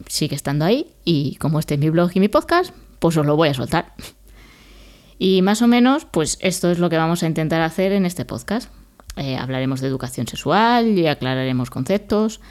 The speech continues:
intentaremos derribar mitos y si consigo engañar a alguien, entrevistaremos a distintos profesionales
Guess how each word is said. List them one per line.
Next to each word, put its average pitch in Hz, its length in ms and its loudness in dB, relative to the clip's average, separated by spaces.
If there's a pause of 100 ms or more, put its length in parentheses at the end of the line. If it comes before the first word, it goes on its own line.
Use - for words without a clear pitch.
(320)
intentaremos 135 720 -2
derribar 135 460 -6
mitos 208 560 0 (600)
y 165 140 0
si 156 180 -4
consigo 143 460 -4
engañar 147 540 -4
a 156 100 2
alguien, 208 380 0 (140)
entrevistaremos 139 960 -4
a 131 360 -8
distintos 147 500 -6
profesionales 165 960 -4